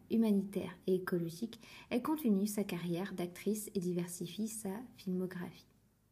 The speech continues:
Elle joue dans des films engagés, tels que Colonia ou encore dans des rôles plus poétiques comme La Belle et la Bête. D'ailleurs très investie dans l'écologie, elle portera pour la promotion de ce film des robes fabriquées en matière recyclée.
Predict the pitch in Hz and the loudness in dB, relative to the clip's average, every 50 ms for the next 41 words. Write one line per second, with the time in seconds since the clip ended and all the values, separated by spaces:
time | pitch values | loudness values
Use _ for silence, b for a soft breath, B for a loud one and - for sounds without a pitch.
0 | _ B B B B B B B B B B B 196 208 208 240 302 294 233 190 | _ B B B B B B B B B B B 6 6 6 6 6 6 6 6
1 | 175 170 - - 196 190 190 202 214 208 185 180 170 160 160 - - - - - | 6 4 2 0 0 2 4 4 4 4 4 4 2 0 -2 -4 -6 -12 -20 -10
2 | - 185 175 175 175 - 180 165 160 160 - 202 190 185 175 165 160 165 190 254 | -4 -2 -2 0 2 2 2 2 2 2 2 2 2 4 2 2 2 2 2 2
3 | 262 240 202 175 165 165 160 - 202 208 220 196 196 180 175 175 175 170 165 180 | 2 2 2 2 0 0 0 0 0 2 2 2 2 2 4 4 4 4 4 2
4 | 175 175 175 - - 254 - 220 185 170 175 - 220 214 - - 202 202 202 196 | 2 2 0 -2 -6 0 2 4 4 4 2 0 -4 -4 0 2 4 4 4 4
5 | 180 170 170 170 165 160 180 190 185 175 165 160 160 - - - - - - - | 4 2 0 0 2 4 4 4 4 4 2 2 -2 -4 -6 -10 -14 -16 -20 -20
6 | - _ b b b b b b b - - 196 196 190 190 190 - 262 254 247 | -20 _ b b b b b b b 4 6 8 8 8 6 4 0 2 4 6
7 | 240 220 208 - - - 190 175 165 165 165 165 - 185 175 175 185 185 226 285 | 6 6 4 2 -2 -6 -6 -4 -2 -2 -2 0 2 4 4 6 6 4 4 2
8 | 285 208 175 175 - 233 220 - - 208 185 180 160 165 160 - 190 170 165 170 | 2 2 2 2 0 -4 -4 -2 0 0 0 0 -2 -4 -6 -4 -4 -4 -4 -2
9 | - - 208 202 196 202 - 185 175 175 - - - 175 175 - 226 233 240 226 | 0 2 2 2 2 0 -2 -2 -2 -2 -2 0 0 -2 0 2 4 6 6 8
10 | 190 180 175 170 170 214 208 214 - - 190 175 180 175 175 175 208 220 247 - | 8 6 4 4 4 2 0 0 0 0 0 2 2 0 2 2 2 0 0 0
11 | 185 175 175 175 175 175 - 208 196 202 196 196 196 196 - - 185 - - - | 0 0 0 0 -2 -2 -2 0 0 0 2 2 2 2 0 -2 -4 -6 -8 -12
12 | - | -14